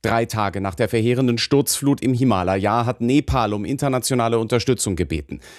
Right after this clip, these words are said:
Dringend benötigt werden spezialisierte Kräfte aus dem Ausland. Bedarf gibt es beispielsweise bei der Rettung von Menschen aus Tunneln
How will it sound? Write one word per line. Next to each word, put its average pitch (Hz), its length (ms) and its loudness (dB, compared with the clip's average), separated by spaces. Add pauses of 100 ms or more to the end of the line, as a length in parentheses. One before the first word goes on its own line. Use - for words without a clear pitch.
(140)
Dringend 117 320 2
benötigt 147 500 2
werden 151 180 2
spezialisierte 131 760 0
Kräfte 131 400 0
aus 113 120 -2
dem 120 160 0
Ausland. 107 680 -2
Bedarf 98 400 0
gibt - 220 -4
es 117 80 -4
beispielsweise 110 680 -2
bei 110 120 0
der 104 120 0
Rettung 104 300 -2
von 107 160 -2
Menschen 101 320 -2
aus 101 180 -2
Tunneln 143 400 4